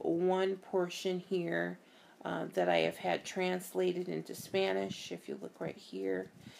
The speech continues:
uh, for my parents. And so I will continue h-, to have the, uh, next set of,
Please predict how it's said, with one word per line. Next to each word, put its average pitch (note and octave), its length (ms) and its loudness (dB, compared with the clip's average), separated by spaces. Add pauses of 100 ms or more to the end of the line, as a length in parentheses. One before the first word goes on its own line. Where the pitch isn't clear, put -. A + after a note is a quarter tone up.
(260)
uh, F3+ 220 0
for F3+ 220 -2
my F3+ 180 -2
parents. F3+ 680 -2 (460)
And F#3+ 280 4
so G3 380 8
I F#3 380 8
will F#3 220 4
continue F#3+ 640 2 (160)
h-, - 140 -8
to F#3 120 -2
have F3 480 0 (140)
the, E3 580 -4 (500)
uh, E3+ 420 0 (500)
next F#3+ 500 2
set - 440 0 (540)
of, E3 520 6